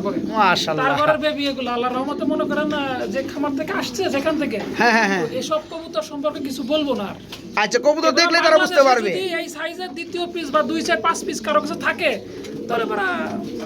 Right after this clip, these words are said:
Speaker 1: সে একটা প্রকৃত খামারি, এটা আমি মনে করি।
Speaker 2: ইনশাল্লাহ, ইনশাল্লাহ। তো এই পেয়ারটা আজকে নিতে পারবেন।
Speaker 1: পঁচিশ হাজার।
Speaker 2: পঁচিশ হাজার টাকা চাওয়া দাম থাকবে।
Speaker 1: একদম।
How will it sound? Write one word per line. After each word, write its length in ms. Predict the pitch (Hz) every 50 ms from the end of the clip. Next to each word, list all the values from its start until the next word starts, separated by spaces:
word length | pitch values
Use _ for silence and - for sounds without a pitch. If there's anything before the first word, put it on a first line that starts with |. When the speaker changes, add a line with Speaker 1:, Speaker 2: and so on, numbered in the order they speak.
| - 208
Speaker 1:
সে 140 | - - 330
একটা 220 | 302 - - 311
প্রকৃত 560 | 254 254 240 208 214 - - - - 254 -
খামারি, 240 | 214 247 254 247 220
এটা 140 | - - -
আমি 80 | - 240
মনে 200 | 254 247 226 196
করি। 200 | 196 202 - 294
Speaker 2:
ইনশাল্লাহ, 380 | 269 - 277 277 262 247 247
ইনশাল্লাহ। 320 | 240 233 220 220 214 214 -
তো 60 | 302
এই 160 | 320 330 339
পেয়ারটা 260 | 339 - 320 320 320
আজকে 200 | 311 - - 320
নিতে 220 | 320 320 320 330 320
পারবেন। 320 | 311 285 302 311 381 480
Speaker 1:
পঁচিশ 240 | 494 - - - 320
হাজার। 280 | 320 - 294 320 302
Speaker 2:
পঁচিশ 160 | 311 330 269 294
হাজার 180 | 302 302 320
টাকা 140 | 330 311 320
চাওয়া 240 | 311 302 302 294 294
দাম 140 | 294 285 262
থাকবে। 380 | 254 254 220 196 202 170 139 - - _ _ -
Speaker 1:
একদম। 380 | 320 330 - - 220 254 214